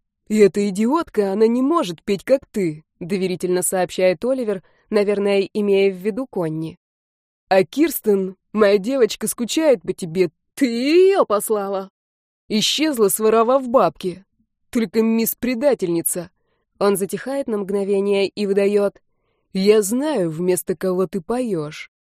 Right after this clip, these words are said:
Я с самого начала говорил им, а они не верили". По моим рукам бегут мурашки. "Молчи",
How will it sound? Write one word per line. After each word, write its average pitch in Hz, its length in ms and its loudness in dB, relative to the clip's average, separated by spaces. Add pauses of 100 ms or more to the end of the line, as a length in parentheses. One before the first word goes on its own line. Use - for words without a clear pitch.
(360)
Я 185 220 4
с - 60 0
самого 202 440 2
начала 220 500 2
говорил 180 540 0
им, 190 240 0 (120)
а 190 60 0
они 190 300 2
не 240 160 0
верили". 170 500 -4 (1080)
По 233 100 -4
моим 196 320 0
рукам 196 400 -4
бегут 202 300 -6
мурашки. 202 640 -8 (720)
"Молчи", 190 720 -4